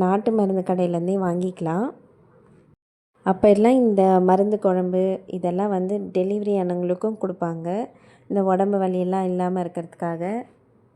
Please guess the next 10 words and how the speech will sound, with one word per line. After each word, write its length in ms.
அதே 80
மாதிரி 280
கோல்டு 340
ஆகாம 380
இருக்கிறதுக்காக 560
இதெல்லாம் 400
வச்சு 200
கொடுப்பாங்க. 480
அப்போ 240
வந்து 240